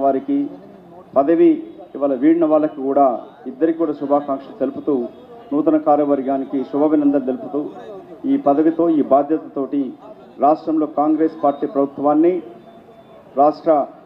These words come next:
ప్రభుత్వం తీసుకుంటున్న పథకాలని, అన్నిటికన్నా ముఖ్యంగా మహిళలని, చాలా తక్కువ మంది యువజన కాంగ్రెస్లో మహిళలు రావట్లేదు, ఉమెన్ని కూడా చేర్చడంలో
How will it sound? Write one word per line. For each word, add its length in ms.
ప్రభుత్వం 400
తీసుకుంటున్న 420
పథకాలని, 500
అన్నిటికన్నా 520
ముఖ్యంగా 360
మహిళలని, 520
చాలా 200
తక్కువ 340
మంది 220
యువజన 240
కాంగ్రెస్లో 520
మహిళలు 380
రావట్లేదు, 500
ఉమెన్ని 340
కూడా 180
చేర్చడంలో 560